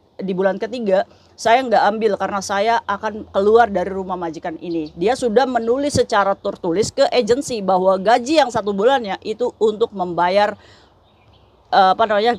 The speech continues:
ganti pemberitahuan karena mbaknya langsung pergi di hari itu, kayak Tisam. "Saya langsung pergi, saya cari kos-kosan, saya berjuang sendiri, saya naik labor," sampai labornya ngomong, "Kamu nuntut berapa?"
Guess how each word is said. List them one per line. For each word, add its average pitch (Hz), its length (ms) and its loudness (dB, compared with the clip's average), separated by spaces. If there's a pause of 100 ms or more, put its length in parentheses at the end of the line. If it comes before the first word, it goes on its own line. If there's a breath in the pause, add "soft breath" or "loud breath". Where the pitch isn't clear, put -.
ganti 196 320 2
pemberitahuan 202 560 -2
karena 208 240 -4
mbaknya 180 320 0
langsung 190 320 -4
pergi 190 320 -4
di 180 80 -2
hari 160 320 -6
itu, 170 400 -8
kayak 160 320 -6
Tisam. - 240 -12 (320 loud breath)
"Saya 196 240 4
langsung 226 320 2
pergi, 240 320 0
saya 170 160 0
cari 196 240 -2
kos-kosan, 240 560 0
saya 185 320 -2
berjuang 220 480 4
sendiri, 247 320 0
saya 185 240 2
naik 208 400 2
labor," 247 480 2
sampai 185 320 -4
labornya 196 480 -2
ngomong, 202 240 -2
"Kamu 202 320 0
nuntut 190 400 -6
berapa?" 160 560 -4